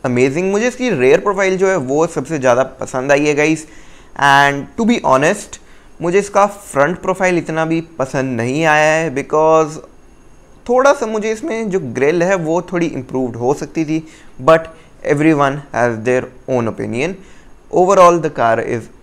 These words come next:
a very great package and pricing again, guys, वो पता चलेगी हमें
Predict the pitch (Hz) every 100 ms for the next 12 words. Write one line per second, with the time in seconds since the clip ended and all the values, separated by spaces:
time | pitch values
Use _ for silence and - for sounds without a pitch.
0 | - 127 113 110 110 107 113 110 - 117
1 | - 139 147 135 123 117 113 107 - -
2 | 123 147 165 175 170 160 165 151 151 151
3 | 127 117 110 107 113 107 107